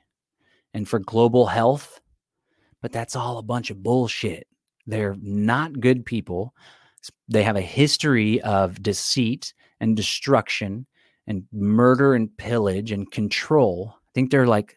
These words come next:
psychopathic megalomaniacs that wanna control things. And they, like, have so much control over their money and their wealth, and they just can't, they'll stop at nothing till they'll never be satisfied.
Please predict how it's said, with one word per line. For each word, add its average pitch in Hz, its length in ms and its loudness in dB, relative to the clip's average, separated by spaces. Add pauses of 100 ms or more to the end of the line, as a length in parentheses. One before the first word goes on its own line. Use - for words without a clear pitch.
(160)
psychopathic 143 880 -2
megalomaniacs 123 1080 2
that 104 200 -4
wanna 104 180 0
control 117 520 0
things. 90 420 -12
And 98 100 -8
they, 98 80 -4
like, 98 200 -4
have 104 180 -6
so 127 120 0
much 143 220 0
control 143 440 0
over 123 120 0
their 104 140 -2
money 135 340 0
and 117 80 -2
their 107 120 -2
wealth, 143 380 0 (380)
and 113 60 -2
they 117 80 2
just 123 240 0 (160)
can't, 135 260 -6
they'll 113 140 -2
stop - 440 -2
at 147 60 4
nothing 131 420 2
till 110 220 0
they'll 110 200 0
never 147 220 4
be 165 80 2
satisfied. 123 720 -2